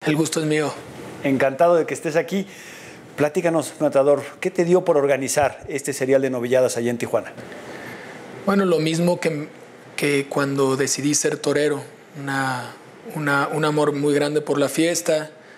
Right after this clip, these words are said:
Speaker 1: ha sido mi, mi vocación, es mi pasión. Y ahora, eh, detrás del telón, como quien dice, lo quiero hacer con esa misma entrega, con ese mismo cariño por una fiesta que me,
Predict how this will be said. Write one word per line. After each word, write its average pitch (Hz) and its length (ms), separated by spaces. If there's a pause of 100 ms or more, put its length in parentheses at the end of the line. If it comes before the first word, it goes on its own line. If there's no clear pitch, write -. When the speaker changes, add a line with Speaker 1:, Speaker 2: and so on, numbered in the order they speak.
(180)
Speaker 1:
ha 131 80
sido 143 280
mi, 139 220
mi 131 280
vocación, 160 800 (180)
es 139 120
mi 156 120
pasión. 175 540 (1040)
Y 156 240
ahora, 147 920 (840)
eh, 139 280
detrás 143 380
del 156 160
telón, 160 500 (120)
como 139 240
quien 139 180
dice, 160 400 (720)
lo 143 140
quiero 170 160
hacer 165 200
con 165 160
esa 160 200
misma 156 260
entrega, 147 500
con 139 200
ese 139 320
mismo 139 580 (880)
cariño 143 420
por 139 180
una 139 160
fiesta 143 340
que 139 140
me, 131 440